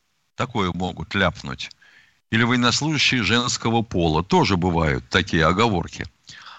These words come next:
Но вот с тем же Баранюком. «Дан, обнаружили автомат с выжженным на цевье фамилией Баранюк».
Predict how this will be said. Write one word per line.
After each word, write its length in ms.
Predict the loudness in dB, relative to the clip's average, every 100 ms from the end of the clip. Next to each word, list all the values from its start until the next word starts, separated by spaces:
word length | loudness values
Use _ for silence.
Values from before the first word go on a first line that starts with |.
| -16 -2
Но 120 | 0
вот 200 | 2 0
с 100 | 0
тем 260 | 2 2
же 220 | 4 2 2
Баранюком. 720 | 4 4 2 0 -4 -8 -8 -16 _ _ _ _
«Дан, 320 | 2 4 4 0
обнаружили 560 | -4 -2 -2 -2 0 0
автомат 600 | 0 0 0 0 -4 -8
с 180 | -10 -6
выжженным 600 | -2 -2 -2 -2 0 0
на 100 | 0
цевье 560 | 0 2 4 4 2 0 _ _
фамилией 560 | -2 0 2 2 4 4
Баранюк». 640 | 4 2 2 -2 -8 -18